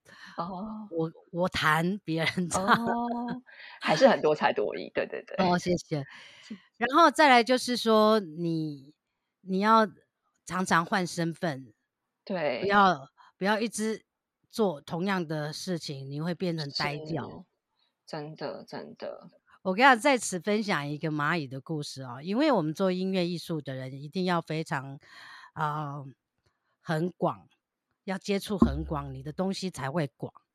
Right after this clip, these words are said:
Speaker 2: 除了你自己的学术基础之外，
Speaker 1: 嗯。
Speaker 2: 你必须要接触很多，
Speaker 1: 嗯。
Speaker 2: 而且你要换身份，
Speaker 1: 对。
Speaker 2: 要不断地扩充自己的视野。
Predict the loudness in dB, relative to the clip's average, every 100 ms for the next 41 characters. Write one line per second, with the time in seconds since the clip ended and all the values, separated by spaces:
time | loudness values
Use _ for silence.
0 | _ _ _ -6 0 0 -2 -2 -2 -2
1 | -4 -6 -4 -4 -4 -6 -6 -6 -8 -8
2 | -10 -14 -14 -10 -8 -8 -8 -10 -16 _
3 | _ _ _ _ -10 -8 -2 -4 -4 -6
4 | -4 -4 -2 -4 -4 -8 -8 -10 -14 -10
5 | -8 -6 -6 -6 -4 -4 -2 -2 -4 -8
6 | -8 -8 -10 -12 -12 _ -8 -8 -10 _
7 | 2 2 2 -2 2 4 2 2 4 4
8 | 2 0 -4 -8 -6 -8 -10 -10 -8 -8
9 | -8 -14 -20